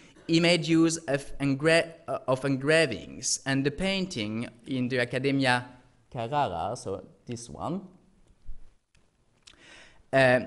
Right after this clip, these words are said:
which seems to be the earliest and possibly dates from his ti-, to his time in Venice, harks back to a renowned woodcut by Nicola Boldrini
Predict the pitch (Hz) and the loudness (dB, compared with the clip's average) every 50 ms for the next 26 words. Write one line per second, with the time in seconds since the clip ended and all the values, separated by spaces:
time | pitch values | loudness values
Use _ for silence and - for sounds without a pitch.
0 | - - 156 151 139 - - 180 160 151 - - 135 139 127 135 - - - 160 | -2 2 2 2 2 4 2 2 2 2 0 0 0 2 2 2 2 4 4 4
1 | 156 151 147 123 104 98 95 104 - - - - - 131 123 117 - 147 131 - | 6 6 4 4 2 0 -2 -4 -4 -2 -2 -2 0 -2 -2 0 2 2 2 2
2 | - 117 117 120 139 131 120 113 - - - - 127 113 107 113 113 123 120 117 | 0 -2 0 2 2 2 2 2 0 -4 -2 0 0 0 0 0 -4 -4 -6 -6
3 | - - - 123 113 110 - - - 127 120 117 117 - 139 123 117 110 107 110 | -4 -2 -2 0 0 0 -2 -4 -4 -4 -2 -2 -2 0 2 2 2 2 2 0
4 | - 113 110 107 120 143 131 110 92 92 98 107 - - - - - - - - | -2 -2 -2 0 2 2 0 2 0 -2 -2 -2 -2 -4 -6 -8 -12 -18 -20 -20
5 | - _ - 175 180 180 175 175 - - - 123 101 107 117 - - - 139 131 | -20 _ 0 2 2 4 4 2 2 2 4 4 4 4 2 0 -4 -2 0 2
6 | 127 135 156 165 165 156 165 165 156 135 139 135 131 123 131 - - 127 98 90 | 2 4 4 4 4 2 2 0 0 2 4 4 4 2 0 -2 -2 0 0 0
7 | 104 113 - - - - - _ 139 135 135 117 113 120 123 - 135 135 143 147 | 0 -2 -6 -12 -18 -20 -18 _ -2 2 4 4 4 4 2 0 0 0 0 2
8 | 139 143 135 123 131 131 107 - 135 135 135 123 117 113 113 - - | 2 2 0 2 2 2 0 0 0 2 2 2 2 0 -2 -4 -4